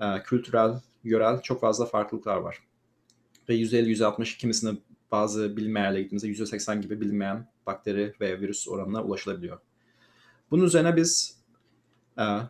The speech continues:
hem bağırsak üzerine hem bağırsak dışında dünya etrafında çok önemli fonksiyondan geçen bu bakterileri, virüsleri, e, fungi gibi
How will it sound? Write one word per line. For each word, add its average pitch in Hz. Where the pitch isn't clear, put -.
hem 160
bağırsak 139
üzerine 107
hem 131
bağırsak 117
dışında 113
dünya 117
etrafında 113
çok -
önemli 120
fonksiyondan 123
geçen 120
bu 117
bakterileri, 104
virüsleri, 101
e, 101
fungi 101
gibi 98